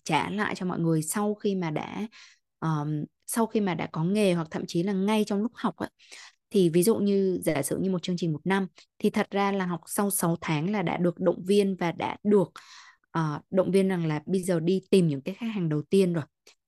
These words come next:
Và những cái khách hàng đầu tiên này có thể là mình không kiếm nhiều tiền từ họ và thậm chí là mình làm miễn phí, nhưng mà mình thực tập cái kỹ năng dần dần của mình. Và nếu mà ai, ờ, ai chủ động và ai rất là giỏi trong cái việc mà mình đi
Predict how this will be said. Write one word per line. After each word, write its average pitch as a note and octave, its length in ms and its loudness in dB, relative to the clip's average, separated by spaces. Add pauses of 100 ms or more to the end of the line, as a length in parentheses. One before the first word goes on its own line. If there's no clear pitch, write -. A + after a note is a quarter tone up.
Và E3+ 280 2 (360)
những G3 160 -2
cái C4 140 2
khách C4+ 180 -2
hàng G#3+ 140 2
đầu F3 100 4
tiên G#3 220 -2
này G3 100 0
có - 140 -10
thể - 120 -6
là E3 100 0
mình D#3+ 180 2
không A3+ 260 -2 (100)
kiếm F#3+ 180 4
nhiều A3+ 180 4
tiền F3+ 220 2
từ E3 100 0
họ E3+ 340 -4
và E3+ 80 -2 (100)
thậm F#3+ 140 -4
chí F#3+ 180 0
là A#3 80 2
mình F3+ 200 4
làm D#3 120 0
miễn D3+ 120 -2
phí, E3+ 300 0 (420)
nhưng A3+ 160 4
mà F#3+ 100 -2
mình E3 240 2
thực - 200 -4 (140)
tập F#3 140 2 (140)
cái A3+ 180 0
kỹ - 120 4
năng G3+ 300 2
dần F#3 220 4
dần D#3 180 4
của D3 120 -6
mình. D#3 160 0 (520)
Và F#3 100 0
nếu E3+ 180 4
mà G3+ 200 -4
ai, G3 400 -4 (520)
ờ, E3+ 360 -4
ai G#3+ 200 0
chủ D#3 200 2
động F3+ 200 0 (100)
và E3+ 100 0
ai F#3+ 280 -2
rất C4+ 120 -2
là E4 100 2
giỏi E3+ 640 0
trong A3 180 -2
cái E3+ 140 -2
việc G3 240 0
mà E3 180 -2
mình D3+ 440 -4
đi F#3+ 140 -2